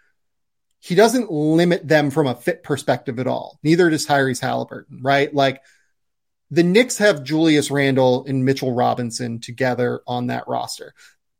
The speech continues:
That does kinda limit the flexibility in terms of, like, if they wanted to bring in a front court player, they would have to think about the way that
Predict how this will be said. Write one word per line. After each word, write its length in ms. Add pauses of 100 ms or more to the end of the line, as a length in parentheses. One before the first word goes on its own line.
That 320
does 260
kinda 260
limit 480
the 100 (100)
flexibility 1000
in 160
terms 300
of, 120
like, 300 (480)
if 160
they 120
wanted 320
to 60
bring 240
in 100
a 60
front 260
court 280
player, 360 (240)
they 100
would 160
have 180
to 80
think 260
about 460
the 80
way 400
that 280